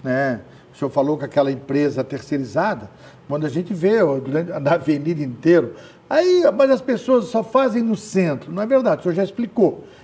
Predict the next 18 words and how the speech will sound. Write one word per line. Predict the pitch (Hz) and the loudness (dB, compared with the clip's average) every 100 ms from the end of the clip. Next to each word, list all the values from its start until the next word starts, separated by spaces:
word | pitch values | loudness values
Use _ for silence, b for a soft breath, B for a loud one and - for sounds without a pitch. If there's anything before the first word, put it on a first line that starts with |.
| B | B
que | 139 | -2
não | 139 | 0
é | 151 | 0
só | 190 | 0
no | 247 | -2
centro, | 226 302 294 349 | -4 -6 -4 -4
não. | 349 202 113 - B B B - | 0 -2 -2 -16 B B B -4
Ah, | 151 156 160 160 156 147 143 143 143 156 - - | 0 2 4 4 4 4 4 2 0 -4 -12 -8
mas | 214 220 247 262 143 - 202 | 0 2 4 2 0 -4 -4
a | |
gente | 165 202 175 | -2 -4 -4
percebe | 190 156 - 196 202 165 | -4 -4 -2 0 0 -4
que | - | -4
muitas | 196 302 285 175 | -4 -4 -4 -2
vezes | 180 165 | 0 0
na | 170 | 0
Beira | 160 156 | 0 0
Rio, | 139 208 127 | 0 0 0